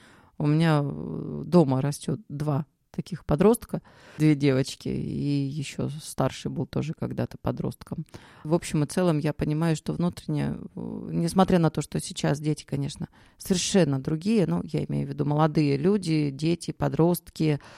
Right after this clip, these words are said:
а, совершенно другие, совсем не те, какими были мы когда-то. Но, тем не менее, внутренне всё равно мы одинаковые, очень, очень сильно, ну, или очень сильно похожи, потому что так или иначе всё равно человечество стоит на том,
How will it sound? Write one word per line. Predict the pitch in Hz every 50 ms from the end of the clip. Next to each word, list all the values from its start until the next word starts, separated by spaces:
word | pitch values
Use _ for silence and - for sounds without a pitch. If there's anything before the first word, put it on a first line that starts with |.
| - - - - -
а, | - 180 175 165 165 160 156 147 143 143 139
совершенно | - 196 202 185 - 214 190 170 151 135
другие, | 151 147 147 151 143 139
совсем | 135 - 175 160 - - 190 180 175 165
не | 160 156
те, | - - 170 165 156 151 -
какими | - 139 - - 143 139 131
были | 127 143 139 135 135 135
мы | 131 131 151 - _ - - - - - _ _ -
когда-то. | - 165 151 151 156 151 135 - - 143
Но, | 151 160 165 170 165 160 156 156
тем | - - 151
не | 156 156
менее, | 165 185 196 190 175 160
внутренне | 143 190 208 214 - - 160 156 147
всё | - - -
равно | - 160 165 170 170 165 165 160 - -
мы | 180 160 156 156 151 - - _ _ _ -
одинаковые, | 160 143 160 151 165 175 175 - - 147 139 143 135 135 135 - 160 160 170 - _ _ _ _ _ -
очень, | - - 156 - - - 147 -
очень | - 170 165 - - 165 147
сильно, | - - - - - - _ -
ну, | 151 160 175 180
или | 160 151 - -
очень | 151 151 170 - - 147
сильно | 151 - 156 147 147 147
похожи, | - - 147 - - - 143 151 156
потому | - - - - 151 151 147
что | - - 156 - - - - - - - - - - -
так | - 147 - 165
или | 160 160
иначе | 160 180 208 214 - -
всё | - - 135
равно | 135 139 160 175
человечество | 180 - - 139 151 160 - - - - 170
стоит | - - - 156 151 147 143
на | 143 147
том, | - 185 190 220 226